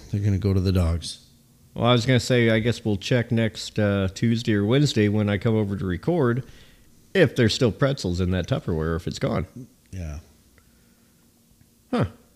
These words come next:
Speaker 2: I'm thoroughly impressed, amazed, and scared. 'Cause, you know, that's something that, you know, you'd think, not sociopath, but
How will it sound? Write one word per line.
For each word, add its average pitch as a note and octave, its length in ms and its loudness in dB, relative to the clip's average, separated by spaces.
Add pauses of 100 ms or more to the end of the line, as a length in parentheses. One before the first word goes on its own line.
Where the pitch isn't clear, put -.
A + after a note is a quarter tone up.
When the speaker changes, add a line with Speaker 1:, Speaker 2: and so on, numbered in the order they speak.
(1400)
Speaker 2:
I'm C#3 80 4
thoroughly G3 480 4
impressed, E3 640 2
amazed, D3 640 4
and A2+ 300 4
scared. G2 460 2 (1700)
'Cause, A2 360 2 (500)
you B2 80 2
know, A#2 100 4
that's B2+ 280 0
something C3+ 400 2
that, A2+ 260 2
you B2 80 2
know, G#2+ 160 2 (100)
you'd A#2 220 -4
think, - 300 -4 (1800)
not D3 160 -2
sociopath, F#2+ 1080 0
but E2+ 220 -2